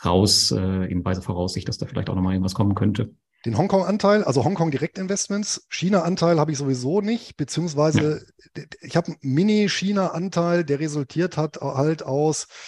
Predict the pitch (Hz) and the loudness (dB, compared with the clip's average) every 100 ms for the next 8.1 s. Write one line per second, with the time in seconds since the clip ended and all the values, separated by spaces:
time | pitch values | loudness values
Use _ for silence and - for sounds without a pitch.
0 | - - - - - - - - 131 147 | -18 -18 -20 -20 -20 -20 -20 -6 -2 -2
1 | - 143 127 - 131 - 135 143 170 160 | -2 -2 -2 -4 -4 -2 0 0 0 0
2 | 156 151 127 143 180 165 185 160 156 151 | 0 0 2 2 2 0 -2 -2 0 0
3 | 165 175 147 147 147 147 - 143 131 110 | 0 -2 -6 -6 -2 -4 -4 -6 -4 0
4 | 147 208 165 165 170 165 - 160 156 156 | 0 0 0 0 0 -4 0 0 0 -4
5 | - _ _ _ 131 - 143 151 160 131 | -8 _ _ _ -6 -2 2 2 2 2
6 | 151 156 - 139 - 156 202 113 107 113 | 2 2 -2 -6 -6 -2 0 2 2 0
7 | 127 165 180 170 - _ _ - 135 135 | 0 -2 -6 -8 -12 _ _ -2 0 0